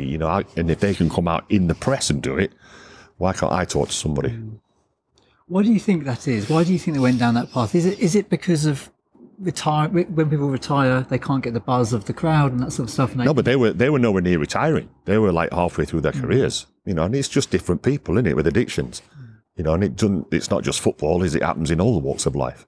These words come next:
Speaker 2: Mm.
Speaker 1: Um, and it's just different choices. Um, but,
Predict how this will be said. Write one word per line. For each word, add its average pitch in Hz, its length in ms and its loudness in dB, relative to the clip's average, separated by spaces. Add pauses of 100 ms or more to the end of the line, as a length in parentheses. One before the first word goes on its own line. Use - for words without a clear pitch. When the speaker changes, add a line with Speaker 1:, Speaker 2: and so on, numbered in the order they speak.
Speaker 2:
Mm. 113 260 -14
Speaker 1:
Um, 80 500 -2
and 71 120 -4
it's - 120 -8
just - 180 -6
different 76 320 0
choices. 90 480 -2 (560)
Um, 73 420 -4 (260)
but, - 220 -2